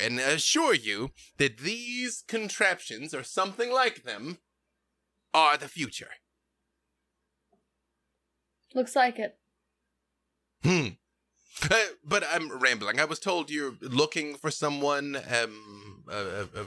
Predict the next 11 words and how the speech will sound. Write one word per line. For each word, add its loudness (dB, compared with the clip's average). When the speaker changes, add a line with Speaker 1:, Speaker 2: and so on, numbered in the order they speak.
Speaker 1:
a -4
friend -2
in -2
danger 0
or -2
some -4
such. -6
Speaker 2:
We 6
are. 2
Uh, -2
Fen -2